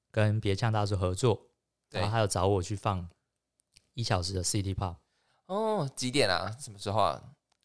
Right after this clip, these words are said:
Speaker 1: 啊，几点？我有点忘记了。
Speaker 2: 靠腰，你到底有没有宣传？
Speaker 1: 我没有。
Speaker 2: <laughs> 到底是不是来宣传的？
Speaker 1: <laughs> 看，看，看，拍谁，拍谁？我现在看一下，我记得是下午吧，就是吃饭时间。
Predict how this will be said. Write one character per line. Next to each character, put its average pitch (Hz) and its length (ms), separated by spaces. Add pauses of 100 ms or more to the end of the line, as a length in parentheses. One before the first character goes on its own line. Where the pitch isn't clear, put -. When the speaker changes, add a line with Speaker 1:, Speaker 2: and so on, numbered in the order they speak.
(120)
Speaker 1:
啊， 120 100 (160)
几 113 160
点？ 107 180
我 98 140
有 101 60
点 101 120
忘 98 160
记 95 140
了。 98 60 (120)
Speaker 2:
靠 165 220
腰， 143 240
你 127 100
到 160 120
底 147 40
有 131 60
没 131 100
有 127 80
宣 135 200
传？ 113 200
Speaker 1:
我 - 640
没 - 100
有。 - 40
Speaker 2:
<laughs> - 0
到 247 80
底 208 60
是 185 60
不 240 80
是 240 40
来 185 160
宣 196 240
传 143 240
的？ 143 100 (140)
Speaker 1:
<laughs> - 220
看， 143 180
看， 131 220
看， 127 200 (320)
拍 139 200
谁， 113 120
拍 123 160
谁？ 123 140
我 123 60
现 - 80
在 117 180
看 107 180
一 98 60
下， 95 240 (300)
我 123 40
记 175 160
得 180 40
是 180 100
下 160 240
午 110 100
吧， 92 220
就 113 100
是 127 300
吃 117 180
饭 107 220
时 92 180
间。 85 320